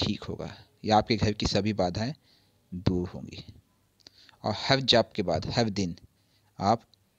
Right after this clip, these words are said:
माँ काली के समक्ष कपूर, और कपूर के ऊपर दो लौंग रख करके अवश्य जलाएं। यह माँ काली का भोग होगा, इससे प्रसन्न हो जाएंगी और उसके पश्चात हवन करेंगे।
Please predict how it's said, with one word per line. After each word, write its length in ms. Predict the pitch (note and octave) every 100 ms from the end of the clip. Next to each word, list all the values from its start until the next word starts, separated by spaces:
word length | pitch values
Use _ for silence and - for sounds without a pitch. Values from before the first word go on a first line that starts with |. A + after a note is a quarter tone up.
| -
माँ 160 | G#2+ G2+ -
काली 240 | F#2 G2+
के 120 | -
समक्ष 460 | G#2+ G2+ A#2+ - - - - _ _ _ _ -
कपूर, 440 | A2 - G2+ F#2 G2 _ _ -
और 100 | -
कपूर 340 | G#2 G#2+ A2+ A2+
के 100 | A2
ऊपर 180 | G2+ G#2+
दो 200 | G#2 A2
लौंग 320 | G2+ G2 G#2+
रख 80 | F#2
करके 260 | - G2 -
अवश्य 320 | F2+ E2+ F#2+
जलाएं। 320 | D#2+ - - - _ _ _ _ _ _ _ _ -
यह 120 | G#2+
माँ 160 | G#2+ G2+
काली 280 | G2+ F#2+ G2+
का 120 | G#2
भोग 360 | F#2 - F2 G2+
होगा, 280 | - - - _ _ G4+ G4 F#4+ G4 _ _ _ _ _ _ _
इससे 320 | A2+ - A2+ A2
प्रसन्न 400 | - - F#2+ G2
हो 160 | G2
जाएंगी 340 | E2 D2+ - -
और 60 | G#2+
उसके 220 | G#2 -
पश्चात 460 | B2 G#2 - G2 -
हवन 200 | F2+ D#2+
करेंगे। 380 | E2+ B1 G#1